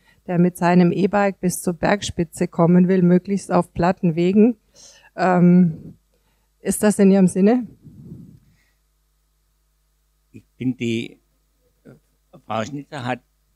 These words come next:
Speaker 2: in wirklich brillant herausgearbeitet und einen ganz scharfen Kontrast gezeigt, wie die Berge unter dem Stichwort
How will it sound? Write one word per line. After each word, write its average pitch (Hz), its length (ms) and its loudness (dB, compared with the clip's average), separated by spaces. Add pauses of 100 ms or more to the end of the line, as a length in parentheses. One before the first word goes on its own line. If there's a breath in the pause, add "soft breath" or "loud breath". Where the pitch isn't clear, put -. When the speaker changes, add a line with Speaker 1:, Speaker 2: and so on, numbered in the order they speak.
(120)
Speaker 2:
in 120 420 -10
wirklich 139 440 -8 (220)
brillant 127 840 -2 (880)
herausgearbeitet 123 1200 -6
und 110 120 -8
einen 110 160 -8
ganz 143 280 -6
scharfen 139 480 -6
Kontrast 120 760 -4
gezeigt, 135 600 -10 (1200)
wie 139 680 -8 (100)
die 131 80 -8
Berge 151 880 -10
unter 117 260 -6
dem 110 240 -8
Stichwort 123 600 -8